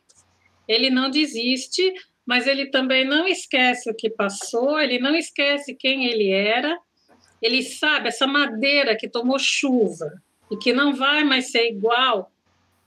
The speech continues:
ao que era antes, né? Mesmo que ela seque,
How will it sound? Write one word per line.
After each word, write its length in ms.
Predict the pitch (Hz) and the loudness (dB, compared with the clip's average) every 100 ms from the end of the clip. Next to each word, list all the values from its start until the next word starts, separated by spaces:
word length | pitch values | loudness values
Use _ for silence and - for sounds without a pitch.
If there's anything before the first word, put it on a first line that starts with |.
| _ _ | _ _
ao 160 | 208 208 | -6 -6
que 160 | - 214 | 0 0
era 260 | 208 196 | 2 0
antes, 880 | 190 240 285 262 - - 190 - _ _ _ _ _ _ | -2 0 0 -2 -8 -14 -16 -20 _ _ _ _ _ _
né? 240 | 202 226 220 | -2 0 0
Mesmo 500 | 247 294 269 247 208 | 0 0 0 -4 -4
que 120 | 214 | -2
ela 260 | 208 190 | -2 -4
seque, 600 | 196 - 262 277 262 196 | -8 -2 0 0 -2 -8